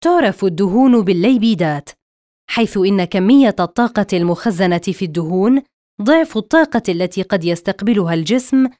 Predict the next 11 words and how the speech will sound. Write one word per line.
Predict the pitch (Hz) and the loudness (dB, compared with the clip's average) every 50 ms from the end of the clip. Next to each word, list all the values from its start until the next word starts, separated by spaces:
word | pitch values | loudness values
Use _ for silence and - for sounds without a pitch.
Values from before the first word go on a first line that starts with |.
| _ _ - | _ _ 2
من | 277 285 240 | 4 4 4
الكربوهيدرات، | 175 160 - - 185 175 151 156 151 160 170 165 151 175 165 156 147 143 - - _ _ _ _ _ _ _ _ - | 4 2 0 -2 -4 -2 -2 -4 -4 -2 -2 -2 -2 -2 -2 -2 -4 -6 -10 -14 _ _ _ _ _ _ _ _ -4
حيث | - 311 285 - 294 | -2 -2 0 0 0
تقسم | 285 285 262 254 - 349 339 - 285 220 175 170 | 0 0 -2 -2 0 -2 -2 0 0 0 0 0
الدهون | 170 160 180 185 170 196 233 240 233 220 208 | -2 -2 -4 -2 0 0 2 2 2 2 2
إلى | 185 202 190 170 160 160 | 0 0 -2 -2 -2 -2
دهون | 156 180 180 175 220 254 233 196 165 | -2 -4 -2 0 0 2 2 2 0
مشبعة | 160 170 175 170 - 220 202 170 170 180 165 160 175 175 175 - _ _ _ _ - | -2 -2 -4 -4 -4 -4 -2 0 0 0 0 0 0 -2 -4 -6 _ _ _ _ -2
ودهون | 254 294 285 202 214 196 185 214 247 247 226 214 202 196 | 0 0 2 2 0 0 0 2 2 2 2 2 2 0
غير | 185 175 262 277 285 254 247 233 | 2 2 2 4 4 4 4 2
مشبعة. | 214 202 - - 165 151 139 156 156 143 143 151 143 143 | 2 0 -2 -2 -4 -4 -4 -4 -4 -4 -4 -6 -6 -8